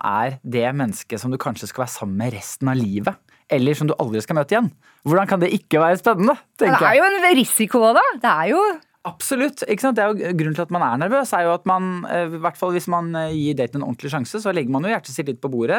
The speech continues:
Speaker 1: ikke sant? Du er klar for at, eh, enten så tar noen og klapper litt på det hjertet, eller så får man et sånn realt, eh, ubehagelig dunk. Eh, så det er jo derfor det er skummelt.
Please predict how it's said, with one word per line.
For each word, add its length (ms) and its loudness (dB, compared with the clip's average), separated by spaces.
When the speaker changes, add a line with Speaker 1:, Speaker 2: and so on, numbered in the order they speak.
Speaker 1:
ikke 160 -6
sant? 180 -2
Du 80 -2
er 80 -4
klar 160 0
for 220 -4
at, 180 -8
eh, 240 2
enten 240 -4
så 320 0
tar 560 -4
noen 140 -2
og 100 -6
klapper 240 -4
litt 100 -2
på 140 -2
det 80 2
hjertet, 240 -2
eller 160 -2
så 160 -4
får 160 -2
man 160 0
et 80 2
sånn 240 -2
realt, 400 0
eh, 160 2
ubehagelig 400 -4
dunk. 300 -2
Eh, 180 0
så 160 -6
det 160 0
er 160 0
jo 180 2
derfor 300 -4
det 80 0
er 160 -4
skummelt. 400 -4